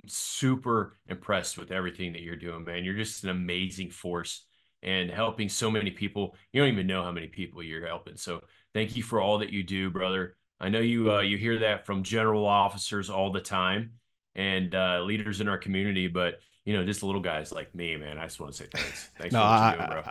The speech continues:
Speaker 2: I, I appreciate it. If, if you're a little guy, then I, I am barely seen. So, you know, I'm super microscopic.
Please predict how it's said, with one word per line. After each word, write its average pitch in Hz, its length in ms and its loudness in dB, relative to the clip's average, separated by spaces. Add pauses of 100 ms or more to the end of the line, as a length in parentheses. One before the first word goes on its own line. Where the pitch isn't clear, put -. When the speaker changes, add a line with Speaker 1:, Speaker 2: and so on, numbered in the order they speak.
Speaker 2:
I, - 100 -6
I 113 220 8
appreciate 131 560 8
it. 110 100 2
If, 117 240 2
if 120 220 0
you're 170 180 8
a 151 60 8
little 160 220 8
guy, 123 260 8
then 117 120 4
I, 127 220 8
I 147 220 10
am 117 180 8
barely 123 300 8
seen. 104 400 6
So, 110 240 6
you 110 120 6
know, 113 120 8
I'm 127 240 10
super 143 340 2
microscopic. 117 800 2